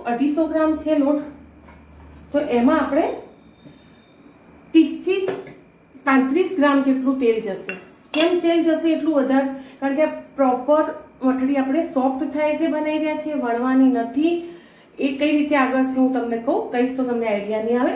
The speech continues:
અને ગ્રામમાં ના લેવું હોય તો કેવી રીતનો લોટ રાખવો એ હું તમને બતાવી દઉં. આમાં એક, બે, ત્રણ, ચાર અને પાંચ ચમચી મેં પચીસ ગ્રામ જેટલું તેલ મેં હાલ આમાં ઉમેરેલું છે, બરાબર?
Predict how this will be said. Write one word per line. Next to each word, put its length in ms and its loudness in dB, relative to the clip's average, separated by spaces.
અને 160 2
ગ્રામમાં 500 2
ના 160 4
લેવું 280 2
હોય 180 2
તો 100 -4
કેવી 220 -2
રીતનો 180 -2
લોટ 280 2
રાખવો 380 0
એ 80 2
હું 140 2
તમને 240 -4
બતાવી 400 -4
દઉં. 160 0
આમાં 360 -2
એક, 160 0
બે, 220 -2
ત્રણ, 300 0
ચાર 240 0
અને 140 4
પાંચ 280 2
ચમચી 380 -2
મેં 160 0
પચીસ 380 0
ગ્રામ 220 4
જેટલું 360 -2
તેલ 260 0
મેં 100 0
હાલ 160 -2
આમાં 380 -2
ઉમેરેલું 560 6
છે, 140 -20
બરાબર? 320 0